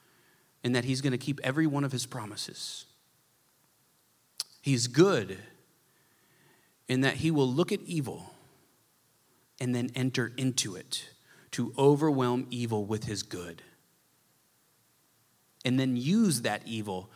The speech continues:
to destroy itself. He's merciful in that while we're killing him, he says, "Father, forgive them, they don't know what they're doing." He's gracious in that he pursues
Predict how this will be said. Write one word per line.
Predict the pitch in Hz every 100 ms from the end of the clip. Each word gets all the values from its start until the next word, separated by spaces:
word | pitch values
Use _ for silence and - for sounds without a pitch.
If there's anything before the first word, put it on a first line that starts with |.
| -
to | 131
destroy | 110 - - 113 110
itself. | 101 - 104 - - - _ _ _ _ _ _ _ _ _ _ _ _ _ _ _ _ _ - - _ _ _ _ _ _ _ _ _ _ _ _ _ _ _ _ _ _
He's | - 139 120
merciful | 117 156 156 135 95 - - - _ _ _ _ _ _ _ _ _ -
in | 123
that | 127 127
while | 139 156
we're | 175 160
killing | - 147 135 117
him, | 107 90 - - _ _ _ _ _ _
he | - 127
says, | 135 -
"Father, | 135 139 135
forgive | 135 123 127
them, | 131
they | 123
don't | 117 127
know | 117
what | 113
they're | 104
doing." | 92 101 95 - _ _ _ _ _ _ _ _ _ _
He's | 127 117
gracious | 117 143 165 - 101 - -
in | 131 127
that | 127
he | - 143
pursues | 143 127 - 127 120 117 -